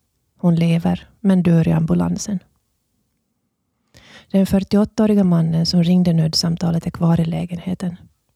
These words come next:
Men inte den andra, trettiofyraåriga mannen som var där när kvinnan sköts. Han har kört till en bro utanför staden och slängt skjutvapnet i vattnet.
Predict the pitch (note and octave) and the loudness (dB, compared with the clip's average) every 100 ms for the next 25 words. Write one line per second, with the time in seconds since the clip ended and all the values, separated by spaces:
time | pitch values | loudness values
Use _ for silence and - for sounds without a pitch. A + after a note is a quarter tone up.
0 | _ G3 F3 F3+ F#3+ G3 F3 F3 F3+ E3 | _ -2 2 2 2 2 2 4 2 0
1 | E3 - - F3+ - F3+ G3 G3+ G3 E3 | -4 -10 -6 -4 -2 -2 2 2 4 2
2 | - F3+ E3+ F3 F3 E3+ E3+ E3+ E3+ _ | 0 0 0 0 0 -2 -2 -2 -4 _
3 | - G3 F#3+ E3+ D#3+ D#3 D#3+ E3+ E3 E3 | -6 0 0 2 0 0 -2 -4 -2 -4
4 | - F3+ - - - _ _ _ _ _ | -6 -8 -8 -14 -16 _ _ _ _ _
5 | _ - _ _ - F#3+ G#3 - G3 F3+ | _ -20 _ _ 0 2 2 2 0 0
6 | - F3 E3 F3 F#3+ E3 D#3+ D#3+ - - | 2 2 2 2 2 2 2 0 -2 -4
7 | F3 E3+ F3+ F3 - _ _ _ F#3+ F3+ | -2 0 -2 -6 -10 _ _ _ -4 0
8 | F3 F3 F3 - F3+ F3 E3 E3 F#3+ E3 | 2 2 0 -2 -2 0 -2 -2 -4 -4
9 | E3 E3+ - G3 | -2 -4 -6 -16